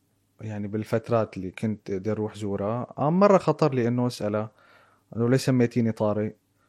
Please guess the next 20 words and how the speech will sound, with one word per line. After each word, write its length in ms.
قام 160
قالت 240
لي، 400
آه، 760
إنه 160
كانت، 400
آه، 320
نايمة 560
وبالحلم 920
إجاها 760
منام 600
إنه 320
مثل 360
آية 220
قرآنية 560
"والسماء 440
والطارق". 640
هون 440
قال: 200
"خلاص، 580